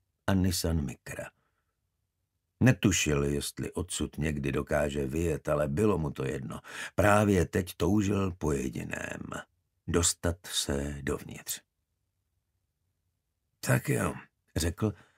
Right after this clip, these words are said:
a pomalu vystoupil. Začalo slabě mrholit a dešťová voda se vsakovala do spadeného listí, které ucpávalo okapy a proměňovalo chodníky ve zrádná kluziště.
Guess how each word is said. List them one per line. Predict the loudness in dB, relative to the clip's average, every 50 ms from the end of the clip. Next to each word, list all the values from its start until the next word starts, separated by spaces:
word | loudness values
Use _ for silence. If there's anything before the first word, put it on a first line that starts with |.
| _ _ _ -2
a | 0
pomalu | 2 2 2 2 2 2 0
vystoupil. | -2 -2 -4 -4 -6 -8 -10 -12 -14 _ -16 -16 -16 -18 -20 -20 _ _ _ _ _ _ _ _ _ _ _ _ _ _ _ _ _ _ _ _ _ _ _ _ 2
Začalo | 4 6 6 8 8 8 8 6 6
slabě | 4 4 2 2 4 4 4 4
mrholit | 4 2 2 0 0 -2 -2 -2 -4 -6 _ _ _ -16 -6 -2 0
a | 2
dešťová | 2 2 0 0 2 2 4 4 4
voda | 4 2 0 0 0
se | -2 -2 -2
vsakovala | -2 -2 -2 -2 -2 -2 0 0 0 -2
do | -2 -4
spadeného | -4 -4 -2 -2 -2 0 -2 -2 -2 -4 -6
listí, | -8 -8 -8 -8 -6 -4 -2 -2 -4
které | -4 -4 -4 -2 -2 -2 -2 -4
ucpávalo | -4 -4 -4 -4 -2 -2 0 0 0 -2 -2 -2 -4 -4
okapy | -4 -6 -6 -4 -6 -4 -4 -4 -6 -6 -8 -14 -20 -14 -4 -2
a | -2 -2
proměňovalo | 0 2 2 4 4 4 2 2 0 0 0 0 0 -2
chodníky | -2 -4 -4 -2 0 -2 -2 -2 -2 -2 -2
ve | 0 -2 -2
zrádná | -2 -2 -4 -4 -4 -4 -4 -4 -6 -6 -6 -8
kluziště. | -8 -8 -8 -8 -8 -10 -10 -10 -12 -12 -12 -14 -16 -16